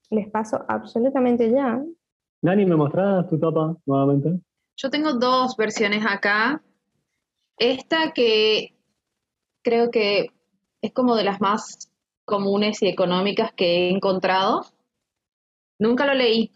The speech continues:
Speaker 3: a esta versión porque la compré para tenerla, la presté y la, me la dejaron así. Eh, y creo que los, los demás de Jane Austen que tengo son todos de este tipo, de, de esta colección.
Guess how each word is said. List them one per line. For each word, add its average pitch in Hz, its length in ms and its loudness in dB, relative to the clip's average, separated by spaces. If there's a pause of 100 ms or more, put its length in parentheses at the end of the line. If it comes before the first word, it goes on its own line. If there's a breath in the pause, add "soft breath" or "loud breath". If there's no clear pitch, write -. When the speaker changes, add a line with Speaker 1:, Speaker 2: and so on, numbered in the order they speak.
(220)
Speaker 3:
a 190 220 0
esta 196 260 -2
versión 214 380 0
porque 185 840 0 (560)
la 214 200 -2
compré 214 320 -2
para 240 200 0
tenerla, 247 520 0
la 226 160 2
presté 220 460 0
y 240 120 2
la, 202 140 -2
me 196 120 -2
la 185 80 0
dejaron 170 400 -2
así. 220 480 -2 (560)
Eh, 208 240 2
y 233 280 0
creo 277 200 0
que 277 80 2
los, 254 280 0
los 240 160 0
demás 254 300 2
de 277 160 2
Jane 254 220 2
Austen 262 280 0
que 262 80 -2
tengo 262 300 0
son 262 180 0
todos 254 200 2
de 214 220 2
este - 580 -6
tipo, 196 340 -2
de, 180 160 2
de 190 80 2
esta 214 220 -2
colección. 190 580 -2